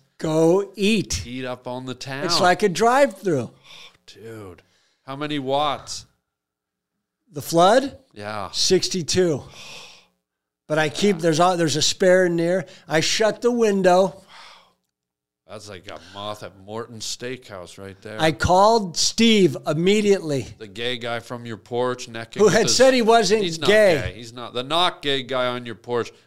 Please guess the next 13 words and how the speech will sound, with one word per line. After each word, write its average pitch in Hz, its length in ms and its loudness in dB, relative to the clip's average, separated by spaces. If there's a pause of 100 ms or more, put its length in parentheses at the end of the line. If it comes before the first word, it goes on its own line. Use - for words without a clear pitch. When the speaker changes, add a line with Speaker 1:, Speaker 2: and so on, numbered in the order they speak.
Speaker 2:
necking 123 460 -12
with 113 160 -8
a 104 40 -6
stranger. 110 680 -12 (960)
Speaker 1:
I 151 60 -10
said, 143 260 -6
"Steve," 139 580 -4
and 123 120 -14
I 120 60 -10
told 147 280 -6
him 147 100 -6
what 131 180 -6
happened. 120 520 -10